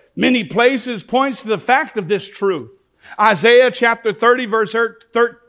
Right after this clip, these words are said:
eighteen says, "Therefore the Lord longs to be gracious to you, and therefore He waits on high to have compassion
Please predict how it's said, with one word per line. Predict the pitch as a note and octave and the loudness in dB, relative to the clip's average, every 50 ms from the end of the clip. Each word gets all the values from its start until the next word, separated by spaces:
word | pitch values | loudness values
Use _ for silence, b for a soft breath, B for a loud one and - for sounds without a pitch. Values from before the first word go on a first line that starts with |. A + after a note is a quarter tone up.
| - | -4
eighteen | G#3+ A3+ B3 G#3+ - - B3+ C4 B3+ A#3 | 0 0 0 -2 -2 -4 -2 -2 -2 -2
says, | - A#3+ A3 F3 D#3 | 0 0 -2 0 2
"Therefore | F3 A#3 B3+ B3+ - - A#3+ B3 A3+ - B B B B | 4 4 4 4 4 4 4 4 4 4 B B B B
the | G#3+ A#3+ | 2 2
Lord | A3+ A#3 A#3 A#3 A3 | 4 6 4 4 4
longs | A3 A3 A#3 B3 C4 C#4 D4+ D#4 D#4 D4 C4 G3+ - | 2 0 2 4 4 6 6 6 4 4 0 -4 -6
to | - G#3 | -10 -10
be | G#3 A3+ | -8 -8
gracious | F#3 D3 D#3 A3 B3+ C#4 E4+ E4 - - B3+ A#3+ F#3 - - | -8 -4 0 0 2 2 2 0 -2 -4 -10 -12 -12 -12 -12
to | - G#3+ | -12 -12
you, | F#3+ F3 F#3+ F#3+ F3+ E3+ - B B B B B | -10 -8 -8 -6 -8 -8 -10 B B B B B
and | A#3+ A#3 G#3+ F3+ | -2 -2 2 4
therefore | C4 D4+ D4+ - D4+ - C4 B3+ A#3 G3 B B B B | 4 4 4 4 2 4 4 4 4 2 B B B B
He | - B3+ B3 | -6 -4 -4
waits | A3+ G#3 A3 B3+ D4+ D#4+ D#4 - - - - | -4 -2 0 0 2 0 -2 -10 -12 -12 -8
on | A#3 A3+ A3 A3 G3+ | -6 -4 -4 -4 -6
high | F3 E3+ A3 A#3+ B3 A#3+ A#3 A3 A3 G#3 | -8 -6 -4 -2 -2 0 -2 -2 -4 -6
to | - G3+ F#3+ | -8 -10 -10
have | D#3+ F#3 G#3+ A3 A3 G#3 - - | -8 -6 -6 -6 -6 -8 -10 -8
compassion | G3+ F#3 E3+ - - - G3+ G3+ G3+ F#3 - - F3 D#3+ C#3+ | -10 -10 -10 -10 -8 -6 -4 -4 -4 -6 -6 -8 -10 -10 -10